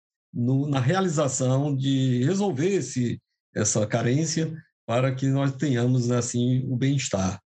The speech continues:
Então, é, no, os dicionários configuram, é, no verbete vontade, duas acepções, uma de desejo e outra de força inconsciente que move e faz acontecer. Eu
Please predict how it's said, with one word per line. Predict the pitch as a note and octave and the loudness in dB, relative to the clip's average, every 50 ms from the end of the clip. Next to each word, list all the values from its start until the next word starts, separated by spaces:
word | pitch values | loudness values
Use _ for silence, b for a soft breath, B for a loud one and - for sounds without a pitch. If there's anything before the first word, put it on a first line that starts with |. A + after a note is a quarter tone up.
| _ b b b b b b _ _ | _ b b b b b b _ _
Então, | E3 F#3 F#3 F#3 - A3 A3 G3 D3 B2+ B2+ - - _ _ _ - | -2 -2 -2 -2 0 0 0 2 0 -2 -4 -10 -16 _ _ _ -2
é, | C3+ C3 C3+ - - - | 0 0 0 0 -4 -6
no, | - - - B2+ D3+ E3+ E3 G3 A3+ - - - E3+ F3+ | -8 -6 -6 -4 -2 0 2 2 2 0 0 -2 0 0
os | F#3 F3 | 2 0
dicionários | E3+ F#3+ F#3 C3+ - B2 A2 A2 B2 C#3+ E3+ E3+ D3+ B2+ G#2+ G2+ | 2 0 0 0 0 0 0 0 2 2 2 2 2 0 -2 -4
configuram, | - - C#3 B2+ - C3+ A#2+ A#2+ B2+ C#3+ D#3+ D#3 C#3+ C3 B2 G#2+ G2+ F#2+ G2+ G2 G2 | -4 -2 -2 -2 -2 -2 0 0 0 2 2 2 0 0 0 -2 -4 -4 -4 -2 0
é, | G2+ G2+ G2+ G#2 G2 G2 | 0 0 2 2 2 2
no | F#2+ F#2+ G2 A2 A2 | 0 0 0 0 0
verbete | G2+ A#2+ A2+ G2 G2 G#2 A2 A2 G#2 - - A2 G#2+ G#2 G2 | 0 0 0 0 0 0 0 -2 -2 -2 -2 0 0 0 0
vontade, | G2 G#2 A#2 G#2+ G#2 F#2+ - C3 D#3 F3+ F#3 D3 A2 G2+ G#2+ - b b b b b b | 0 0 0 0 0 0 0 0 2 2 0 0 -2 -2 -4 -6 b b b b b b
duas | C#3+ F#3+ B3 A3+ A#3+ | -2 0 0 0 0
acepções, | A#3 A3+ B3 A3 A3+ A3 - - D3 B2 A2+ A2+ G#2 A2 | -2 0 -2 -2 -4 -4 -4 -2 -2 0 0 0 0 0
uma | D3+ F3+ F3+ | 0 0 2
de | E3+ E3+ | 0 0
desejo | D#3 E3 D3 B2+ B2+ D#3 F3 F#3 F#3+ G3+ A3 | 0 0 0 0 0 0 0 0 0 0 0
e | G3 F#3+ F#3 | 0 0 0
outra | E3 F3 F#3 G3 | 0 0 0 0
de | F3 G3 F3+ | 0 0 -2
força | - - - G3 A3 A3 A3+ A3+ | -2 -2 -2 0 0 0 0 0
inconsciente | A3 G3+ - F#3+ F#3+ F3 - - F#3+ D#3+ C#3 C3 C#3+ D3+ D3 C#3+ - B B B B B | -2 -2 0 0 -2 0 0 0 0 2 2 2 2 2 0 -2 -6 B B B B B
que | _ F3 F3+ | _ 0 0
move | F3 E3 D#3 D3+ D#3 D#3+ D#3 D#3 E3 | 2 2 2 2 2 2 0 0 -2
e | |
faz | C#3+ - D3+ C#3+ C3+ | 0 0 0 0 0
acontecer. | D3 B2+ - D#3+ C#3+ D#3+ F3 D3+ - - C3 A2 G#2 G2+ G2 b b b b b _ _ _ _ _ | 0 0 0 -2 0 0 0 0 0 0 0 0 0 0 -2 b b b b b _ _ _ _ _
Eu | G#3+ A3+ A3+ A3+ A3+ - - | -2 0 0 0 0 -2 -4